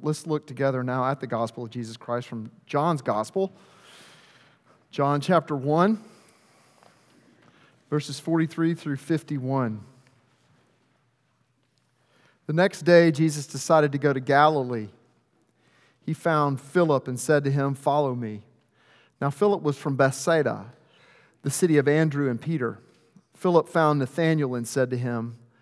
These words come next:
"We have found him of whom Moses in the law and also the prophets wrote, Jesus of Nazareth, the son of Joseph." Nathanael said to him, "Can anything good come out of Nazareth?" Philip said to him, "Come and see."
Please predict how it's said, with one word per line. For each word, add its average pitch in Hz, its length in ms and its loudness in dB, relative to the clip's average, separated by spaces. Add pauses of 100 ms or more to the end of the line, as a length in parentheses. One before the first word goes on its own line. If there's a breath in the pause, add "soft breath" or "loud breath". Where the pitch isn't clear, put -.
(240 soft breath)
"We 175 140 2
have 160 120 4
found 151 400 0
him 131 560 -2 (460 soft breath)
of 139 140 -8
whom 147 220 -2
Moses 143 440 0
in 143 80 -4
the 131 100 -4
law 127 440 -2
and 131 160 -2
also 135 320 -4
the 117 100 -10
prophets 143 540 -6
wrote, 120 220 -6
Jesus 123 380 -8
of 113 120 -14
Nazareth, 120 680 -6 (640)
the 117 80 -12
son 131 260 -6
of 110 140 -10
Joseph." 120 560 -10 (960)
Nathanael 135 440 -6
said 120 280 -6
to 117 60 -8
him, 113 300 -6 (680)
"Can 139 120 -6
anything 165 480 -2
good 131 380 -2
come 143 180 -4
out 123 100 -2
of 101 120 -8
Nazareth?" 107 680 -10 (960)
Philip 127 260 -10
said 123 180 -4
to 117 60 -10
him, 117 180 -6
"Come 147 220 -6
and 143 100 -6
see." 110 320 -6